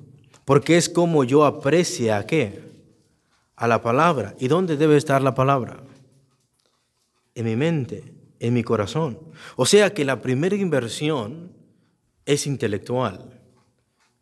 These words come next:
Es aquí. ¿Cuántos han hecho un examen de manejo, hermanos? <laughs> Depende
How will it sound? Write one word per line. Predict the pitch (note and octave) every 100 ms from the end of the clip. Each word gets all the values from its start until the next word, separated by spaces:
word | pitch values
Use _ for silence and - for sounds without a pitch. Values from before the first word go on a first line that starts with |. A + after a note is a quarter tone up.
| _ _
Es | C#3 B2
aquí. | G#2+ D#3 A2 - - - _ _ _ _ _ _ _ _ _ _ _ _ _ - _ _ _ _ _
¿Cuántos | - C3 C3 A#2+
han | C3
hecho | C3+ B2+
un | C3
examen | A2+ C3 C3 B2+
de | A2+
manejo, | G#2 G#2+ A#2+ G2+
hermanos? | F#2 - - - - - - - - - - - - _ -
<laughs> | D#3 - - - _ _ _ _ _ _ _ _ _ _ _ _
Depende | A2 B2+ A#2+ - - E3+ A3 B3 F3+ G#2+ G3